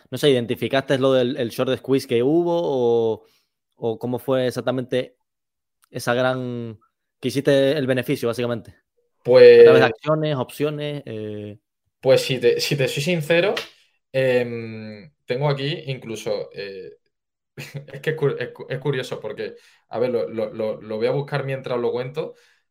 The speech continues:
Speaker 2: por aquí, a ver si, si, si sale, porque yo intenté hacerla con opciones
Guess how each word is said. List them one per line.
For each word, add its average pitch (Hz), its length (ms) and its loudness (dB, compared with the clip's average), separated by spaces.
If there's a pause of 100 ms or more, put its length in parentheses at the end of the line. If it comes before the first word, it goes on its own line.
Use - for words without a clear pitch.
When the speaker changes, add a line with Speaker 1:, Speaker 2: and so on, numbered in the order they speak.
(100)
Speaker 2:
por 110 140 -6
aquí, 120 400 -8 (100)
a 110 140 -8
ver 113 140 -6
si, 104 420 -12
si, 98 480 -18
si 101 160 -16
sale, 113 300 -4
porque 110 320 -4
yo 135 100 -4
intenté 151 360 -4
hacerla 139 380 -2
con 120 100 -6
opciones 131 640 -8